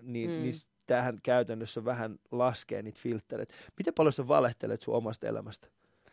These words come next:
Speaker 2: Ai, radiossa?
Speaker 1: Ja ylipäätään muille ihmisille.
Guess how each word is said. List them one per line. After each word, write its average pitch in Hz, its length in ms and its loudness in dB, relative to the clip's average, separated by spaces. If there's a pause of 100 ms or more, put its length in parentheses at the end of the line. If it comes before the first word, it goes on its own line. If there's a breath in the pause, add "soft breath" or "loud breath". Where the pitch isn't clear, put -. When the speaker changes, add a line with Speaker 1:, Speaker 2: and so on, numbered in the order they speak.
(120)
Speaker 2:
Ai, 190 120 4
radiossa? 185 720 0
Speaker 1:
Ja 180 100 6
ylipäätään 175 680 2
muille 139 300 4
ihmisille. 104 480 0